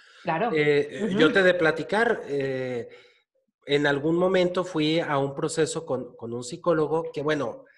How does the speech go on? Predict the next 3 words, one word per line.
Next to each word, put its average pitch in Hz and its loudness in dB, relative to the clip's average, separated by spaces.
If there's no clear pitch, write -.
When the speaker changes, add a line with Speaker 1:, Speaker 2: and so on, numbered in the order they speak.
Speaker 2:
súper 180 2
recomendado, 170 2
buenísimo, 185 -4